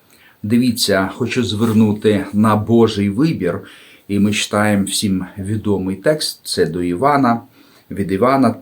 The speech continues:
третій розділ, шістнадцятий віршик. «Бо так Бог полюбив світ, що дав свого єдинородного сина, щоби кожен, хто вірить у нього, не загинув,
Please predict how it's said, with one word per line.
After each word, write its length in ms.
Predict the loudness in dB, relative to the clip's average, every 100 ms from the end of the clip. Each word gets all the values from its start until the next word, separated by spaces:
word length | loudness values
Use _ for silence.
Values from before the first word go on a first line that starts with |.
| -4
третій 500 | 0 2 0 -2 0
розділ, 600 | 4 4 2 0 -2 -4
шістнадцятий 720 | -6 -8 -2 -2 -2 -4 -6
віршик. 380 | -4 -6 -8 -12
«Бо 280 | -6 0 0
так 380 | 2 -2 -2 -4 -2
Бог 320 | -2 -2 -4
полюбив 640 | -2 0 0 0 -2 -2
світ, 400 | -2 0 2 0
що 280 | -4 -4 -2
дав 280 | 0 0 0
свого 340 | -4 -2 0
єдинородного 720 | 0 -2 -2 0 0 0 -2 -4
сина, 520 | -6 -4 -2 -2 -4 -10 -20 -20 -20 -6
щоби 280 | 0 2 2
кожен, 360 | 2 2 0
хто 280 | -2 0 2
вірить 460 | 2 2 2 2 2
у 40 |
нього, 380 | 4 2 0 -2
не 260 | 0 0 -2
загинув, 800 | -2 -2 -2 0 0 -2 -8